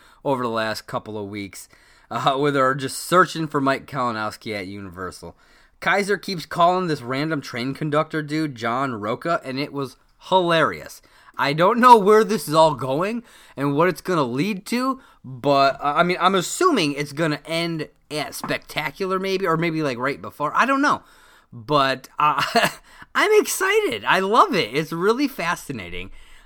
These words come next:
Uh, and I can't wait to see what the fruit of this,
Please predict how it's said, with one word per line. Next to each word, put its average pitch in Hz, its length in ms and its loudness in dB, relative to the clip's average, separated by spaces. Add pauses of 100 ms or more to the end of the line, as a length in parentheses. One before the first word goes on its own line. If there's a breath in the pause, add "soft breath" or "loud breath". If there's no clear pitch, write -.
Uh, 110 280 2
and 139 140 -4
I 143 140 2
can't 170 280 -4
wait 160 240 -2
to 139 100 -10
see 135 360 -6
what 131 380 -6
the 113 460 -4 (280)
fruit - 560 -2
of 147 320 0
this, 147 380 -2